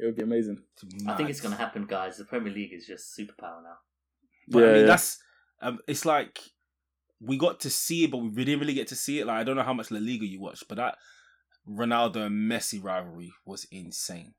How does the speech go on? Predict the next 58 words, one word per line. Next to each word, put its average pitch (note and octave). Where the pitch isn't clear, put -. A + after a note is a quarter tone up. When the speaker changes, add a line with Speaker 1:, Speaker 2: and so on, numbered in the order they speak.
Speaker 1:
Yeah. A#2+
Speaker 3:
And A2
the A2+
only D3
thing C#3
that A#2
can A2+
come A#2
close B2
to G2
that, F#2
or G2+
Speaker 1:
Is A#2+
those A#2+
two. B2+
Speaker 3:
potentially, A#2
is G#2+
those C3+
two. G2+
And B2+
I E3
don't F3+
even D#3+
know C#3+
how C#3+
many C#3
years C3+
they B2
can A#2+
do C3+
it G#2
for G2
as G2+
well. G2+
Speaker 1:
Mm. B2
Speaker 3:
But G#2
that's A#2+
Speaker 2:
Yeah, A2+
Speaker 3:
the G#2
Speaker 2:
they A#2+
look D3
Speaker 3:
closest A#2
thing A2
we G#2
could F#2+
get. G2
Speaker 2:
Looking -
at A2
them G#2+
as G#2
the, G2
yeah, A2
they, A#2+
I A2+
think E3+
it's C#3
been A2+
built A2